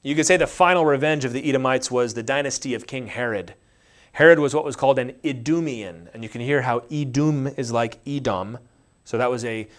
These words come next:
Hellenized version of the name Edom. He was a descendant of Esau. So you can see, among other reasons, why the people in Jesus' day hated King Herod.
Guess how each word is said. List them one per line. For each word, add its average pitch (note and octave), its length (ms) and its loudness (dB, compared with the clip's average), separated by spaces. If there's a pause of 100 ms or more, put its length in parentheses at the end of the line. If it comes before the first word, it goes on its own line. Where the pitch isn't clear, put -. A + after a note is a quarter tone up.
(240)
Hellenized C3 520 6
version A#2+ 300 0
of A2 60 -6
the A2+ 60 -4
name A2+ 200 -6
Edom. B2+ 400 0 (320)
He F3+ 160 6
was F3+ 140 10
a F3 40 2
descendant D#3+ 340 4
of C#3+ 80 4
Esau. C3+ 360 4
So - 100 2
you A3 100 4
can G#3 120 2
see, A#3+ 400 6 (180)
among G3+ 200 8
other G3+ 160 12
reasons, D#3+ 380 10
why F3 540 10 (200)
the - 80 0
people E3+ 280 6
in C#3+ 100 4
Jesus' C#3+ 360 4 (100)
day B2+ 320 4 (120)
hated C#3+ 340 6
King A#2 160 -4
Herod. G2+ 340 -2